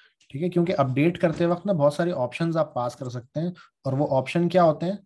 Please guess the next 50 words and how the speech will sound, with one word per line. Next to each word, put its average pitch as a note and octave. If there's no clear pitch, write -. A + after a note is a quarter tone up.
कि, D3+
अ, B2
अ, A#2+
जैसे C3
एक D3
अपसर्ट D3
होता G#2+
है। G2+
अपसर्ट D3+
क्या E3
होता C#3
है D#3+
कि C#3+
अगर C#3+
ये D3
जो C#3+
डेटा B2+
आप C#3+
ढूंढ C3+
रहे B2+
हैं, C3+
जिसको C3
अपडेट B2
करने C#3
की C#3
कोशिश B2
कर G#2
रहे F#2+
हैं, G2
अगर C3+
वो E3
मौजूद D3
ही F#3+
नहीं B2
है C3
सिरे B2
से, D#3
तो E3
उसको D#3+
वो F#3+
क्रिएट F3
कर A2+
देगा, F#2+
ठीक D3+
है, F#3
तो F3+
अपसर्ट C3+
होता G2
है F#2+
ये। A2